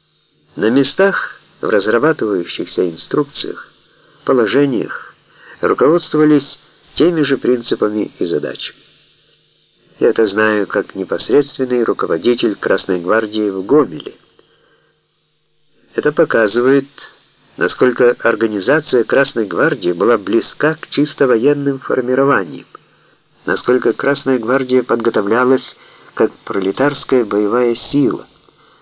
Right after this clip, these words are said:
В октябре Красная гвардия выросла количественно и качественно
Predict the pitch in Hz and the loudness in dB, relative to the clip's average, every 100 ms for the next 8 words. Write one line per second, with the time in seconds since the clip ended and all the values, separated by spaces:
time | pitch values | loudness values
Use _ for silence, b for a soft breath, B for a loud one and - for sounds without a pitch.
0 | b b - 101 117 - 143 165 160 107 | b b -6 -2 0 2 2 4 4 2
1 | - 131 135 135 131 123 151 131 104 107 | 0 0 0 0 0 2 0 0 0 2
2 | 143 131 135 120 113 147 160 131 - 95 | 2 2 0 0 0 2 0 -4 -4 -4
3 | 87 101 104 - 143 - 85 - 69 64 | -2 -2 -2 -2 -2 -2 -8 -8 -12 -12
4 | - | -20